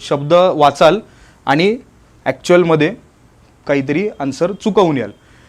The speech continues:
बघा शब्द काय आहे, within a mentioned आयएस code, pick the correct one. असा करेक्ट वन निवडा की जो फायर सेफ्टीसाठी यूज होत नाही, राईट? फायर सेफ्टीसाठी यूज होत नाही.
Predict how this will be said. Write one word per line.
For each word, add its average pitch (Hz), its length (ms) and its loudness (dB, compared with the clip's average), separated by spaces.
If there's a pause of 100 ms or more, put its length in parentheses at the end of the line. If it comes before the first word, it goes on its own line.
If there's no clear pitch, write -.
(340)
बघा 156 260 4
शब्द 165 280 2
काय 185 260 6
आहे, 202 140 6
within 165 380 2
a 208 120 4
mentioned 165 340 2
आयएस 151 300 0
code, 170 140 2 (160)
pick 196 200 0
the 226 100 6 (140)
correct 220 360 6
one. 139 140 4 (520)
असा 147 220 2
करेक्ट 214 420 4
वन 208 180 4
निवडा 190 320 6
की 208 240 0
जो 170 300 4 (100)
फायर 170 280 6
सेफ्टीसाठी 175 840 0
यूज 151 320 0
होत 143 380 -2
नाही, 135 600 0 (720)
राईट? 208 300 4 (280)
फायर 160 200 6
सेफ्टीसाठी 170 600 0 (100)
यूज 156 280 0
होत 151 200 0
नाही. 135 300 0